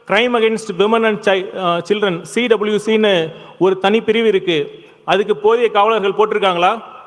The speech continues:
இந்த மாதிரி எ-, எல்லா தனி பிரிவுக்கும் டைவர்ஷன் தான். மத்த மாவட்டத்திலிருந்து இங்க காவலர்களை பணியில மாத்துறாங்க. இதுதான்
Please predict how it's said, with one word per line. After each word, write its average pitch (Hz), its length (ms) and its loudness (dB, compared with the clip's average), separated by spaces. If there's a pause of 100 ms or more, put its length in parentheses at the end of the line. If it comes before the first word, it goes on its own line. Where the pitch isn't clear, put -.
(1400)
இந்த 208 240 -4
மாதிரி 214 300 2
எ-, 196 200 -2
எல்லா 220 420 2
தனி 220 300 0
பிரிவுக்கும் 214 760 2 (320)
டைவர்ஷன் 214 540 2
தான். 175 320 2
மத்த 202 540 2
மாவட்டத்திலிருந்து 202 920 0 (260)
இங்க 196 160 0
காவலர்களை 202 560 2
பணியில 202 340 0
மாத்துறாங்க. 175 680 2 (280)
இதுதான் 214 560 2